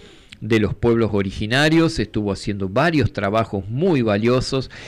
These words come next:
y sobre todo en su Río Negro natal,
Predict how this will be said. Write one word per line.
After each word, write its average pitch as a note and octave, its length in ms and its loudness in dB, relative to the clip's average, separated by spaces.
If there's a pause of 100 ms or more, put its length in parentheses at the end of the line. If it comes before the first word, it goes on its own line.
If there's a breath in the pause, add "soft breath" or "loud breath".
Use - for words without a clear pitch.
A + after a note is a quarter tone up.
y A2+ 140 -2
sobre A#2 360 2
todo B2+ 540 2
en G2+ 160 -2
su G2+ 240 -4
Río F2+ 220 -2
Negro C3+ 320 0
natal, B2+ 540 0